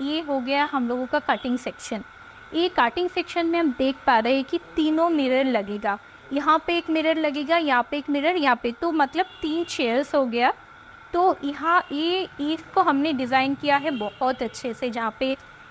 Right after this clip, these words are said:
इसका paneling हमने लूवर्ड में किया है, फिर उसके ऊपर glass दे करके कि बाहर मतलब उसका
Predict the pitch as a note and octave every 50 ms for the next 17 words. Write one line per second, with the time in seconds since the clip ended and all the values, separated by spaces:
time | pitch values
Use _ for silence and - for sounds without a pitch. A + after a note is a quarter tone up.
0 | - - - C#4 C4 - - - D#4 D4 - C4+ A3+ A#3 A#3 B3 C#4 D#4 D#4 D4+
1 | C#4+ C4+ C4 C#4+ C#4+ C4+ B3+ B3 A3+ G#3+ A#3+ B3 C4 C4+ B3+ C4 C4 C4 - -
2 | A#3 G#3+ G#3 G3+ G#3 A3 A#3+ E4+ A4+ - - - - - - - - G4 F#4 F#4
3 | - - - F4 E4 D4+ - E4+ E4 D4+ B3 A3+ A3+ G#3 G#3 A3 B3+ C4+ - -
4 | B3+ B3 A#3+ - B3+ B3 B3 - - G4+ C5+ - - - - - - - - D4+
5 | D4 - - - - - A3 G#3 G#3+ A3+ A3+ A3 - - D#4 E4 E4 C4+ B3 A3+
6 | A3+ A#3+ B3 B3+ - D#4+ D4 - C#4 - - - E4+ F4